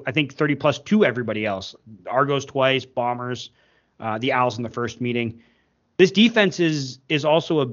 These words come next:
a big issue. I've seen some people complain, "Well, they're on the field too much." Not true. Numbers don't back that up. Ticats had, going into last week, I'm not sure after this week, I haven't looked at the numbers yet, but they led the league in time of possession.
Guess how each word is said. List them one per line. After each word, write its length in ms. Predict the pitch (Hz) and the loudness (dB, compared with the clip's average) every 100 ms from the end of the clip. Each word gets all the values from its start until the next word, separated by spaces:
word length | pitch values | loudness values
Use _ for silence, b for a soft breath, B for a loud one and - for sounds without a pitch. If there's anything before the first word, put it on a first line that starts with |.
| - | -6
a 40 | 139 | -4
big 240 | 131 127 | 0 2
issue. 300 | 123 120 135 | 0 -2 -2
I've 120 | 135 | -2
seen 160 | - 170 | 0 -2
some 120 | 170 | -2
people 220 | 165 151 | -4 -4
complain, 300 | 156 143 151 | -4 0 2
"Well, 180 | 151 160 | 4 6
they're 120 | 160 | 6
on 100 | 170 | 4
the 60 | 170 | 2
field 260 | - 196 196 | 4 2 4
too 120 | 160 | 0
much." 280 | 131 110 - | -2 -4 -6
Not 200 | 131 139 | -6 -2
true. 300 | 208 196 87 | 0 0 0
Numbers 280 | 113 156 196 | -2 0 0
don't 200 | 190 170 | 0 0
back 240 | 165 151 | -2 -2
that 180 | 160 143 | -2 0
up. 280 | 156 - _ _ _ _ - | 0 -2 _ _ _ _ -2
Ticats 440 | 151 175 170 - - | 0 2 0 -2 -12
had, 460 | - 147 151 147 - _ | -6 -2 0 -2 -8 _
going 260 | 139 165 175 | -2 0 2
into 220 | 175 175 | 0 -2
last 320 | 147 151 160 | -2 -2 -2
week, 240 | 175 175 - - | -2 -4 -4 -8
I'm 100 | 143 | -4
not 180 | 147 147 | -2 -2
sure 220 | - 151 | -4 -2
after 240 | 143 139 135 | -2 -2 -4
this 220 | 143 147 | -4 -2
week, 160 | 147 | -2
I 20 | 135 | -2
haven't 180 | 135 | -2
looked 160 | 135 127 | -6 -8
at 100 | 127 | -8
the 60 | 135 | -6
numbers 300 | 131 131 117 | -4 -2 0
yet, 300 | 135 143 b b b b _ | 2 0 b b b b _
but 140 | 147 | 0
they 420 | 131 156 156 156 - _ 139 | 4 6 6 2 -4 _ -6
led 320 | 143 170 180 | 2 2 4
the 80 | 202 | 0
league 240 | 196 185 | 0 0
in 80 | 180 | -2
time 240 | 175 175 | -2 -2
of 100 | 175 | -4
possession. 480 | 175 160 185 123 85 | -4 -4 -4 -6 -14